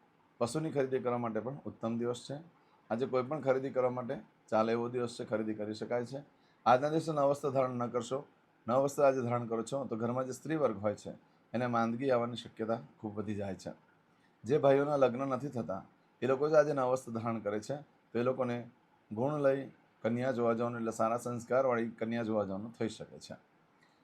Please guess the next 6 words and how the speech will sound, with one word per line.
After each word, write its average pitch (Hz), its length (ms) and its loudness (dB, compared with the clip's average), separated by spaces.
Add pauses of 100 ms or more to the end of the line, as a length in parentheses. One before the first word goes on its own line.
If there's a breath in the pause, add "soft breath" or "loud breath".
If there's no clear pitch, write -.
(140)
આજે 139 440 4 (1040)
આવું 143 160 8
બધું 165 200 -2
જે 170 100 -4
ફળ 117 260 2
છે 98 240 -8